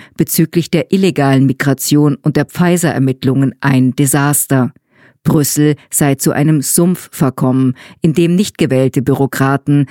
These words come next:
einen europäischen Superstaat errichten wollten, so Vistisen.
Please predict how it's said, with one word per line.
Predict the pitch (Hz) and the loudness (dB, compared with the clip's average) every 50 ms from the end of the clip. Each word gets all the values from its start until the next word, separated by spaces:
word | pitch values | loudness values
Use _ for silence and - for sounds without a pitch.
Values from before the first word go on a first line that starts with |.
| - - _ - | -6 -12 _ -2
einen | 160 156 151 156 160 160 - - | 0 2 2 2 2 0 0 0
europäischen | - 165 165 165 170 - - 156 139 123 127 123 - - 139 135 | 0 0 0 0 -2 -2 -2 -2 0 0 0 0 0 0 0 2
Superstaat | 135 151 143 - 170 151 139 - - 131 127 131 - - | 0 0 0 0 0 0 0 -2 -2 -2 -2 -2 -2 -2
errichten | - 135 127 131 127 - - - 139 131 | -2 0 0 -2 -4 -4 -4 -2 -2 0
wollten, | 127 131 127 127 123 _ - 135 131 123 - - _ - | 2 2 0 0 -2 _ 0 0 0 0 -2 -8 _ -8
so | - - - 151 147 139 139 139 - _ _ | -4 0 0 2 2 2 0 -2 -4 _ _
Vistisen. | - 151 160 151 - - - 165 147 135 - 123 120 117 - | -2 0 0 0 -2 -2 -2 -2 0 0 0 0 0 0 -2